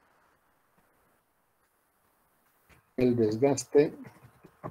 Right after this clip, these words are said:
de las paredes del conducto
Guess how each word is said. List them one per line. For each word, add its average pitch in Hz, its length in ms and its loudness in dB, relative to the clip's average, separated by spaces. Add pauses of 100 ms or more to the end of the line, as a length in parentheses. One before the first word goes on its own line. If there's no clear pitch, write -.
(960)
de 113 120 -6
las 110 200 -4
paredes 131 680 2 (1200)
del 160 180 2
conducto 127 640 -2